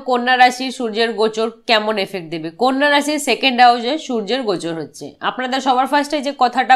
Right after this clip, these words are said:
বলবো, একদম রেড কালি দিয়ে নেবেন কথাটার মধ্যে, সেটা হচ্ছে আপনারা খুব বুঝে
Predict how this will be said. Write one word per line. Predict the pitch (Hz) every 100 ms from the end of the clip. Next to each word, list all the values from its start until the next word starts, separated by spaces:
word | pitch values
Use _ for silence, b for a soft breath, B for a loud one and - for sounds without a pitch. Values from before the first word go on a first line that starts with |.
| 220
বলবো, | 226 202 202 - _ _ _ _ _ -
একদম | 208 202 247 240 b b b b b b b
রেড | 220 285 311 -
কালি | 269 262 262 214
দিয়ে | 254 240
নেবেন | 240 240 233 220
কথাটার | 220 208 214 214
মধ্যে, | 196 175 165 226 -
সেটা | 226 208 247
হচ্ছে | 220 214 226 285 - _ -
আপনারা | 208 220 254 262 269 -
খুব | 359 285 247
বুঝে | 247